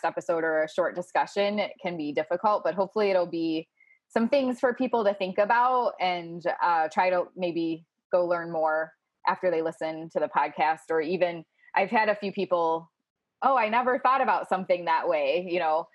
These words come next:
they'll say that. And it, that's all it took was just hearing, you know, one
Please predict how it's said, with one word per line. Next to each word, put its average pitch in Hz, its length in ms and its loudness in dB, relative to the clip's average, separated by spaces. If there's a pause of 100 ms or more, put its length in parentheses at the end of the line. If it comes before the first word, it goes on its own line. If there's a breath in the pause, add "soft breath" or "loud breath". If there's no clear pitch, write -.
(220 soft breath)
they'll 180 120 2
say 185 260 2
that. 170 420 2
And 196 140 0
it, 180 220 0
that's 190 180 0
all 214 160 4
it 165 140 0
took 175 260 -2
was 175 160 -2
just 180 180 -2
hearing, 175 560 -2
you 170 120 -4
know, 147 140 0
one 170 520 -4